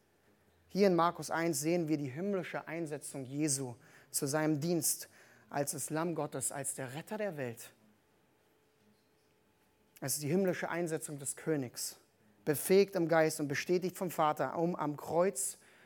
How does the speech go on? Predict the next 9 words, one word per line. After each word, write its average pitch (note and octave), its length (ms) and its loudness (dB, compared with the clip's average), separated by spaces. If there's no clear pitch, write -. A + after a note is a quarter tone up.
für D#3 220 -4
Sünder D#3+ 420 -2
stellvertretend F3+ 920 -4
zu D#3+ 120 -10
sterben, C#3+ 400 -4
für C3+ 180 -10
dich F3+ 320 -10
und D#3+ 200 -10
mich. - 360 -14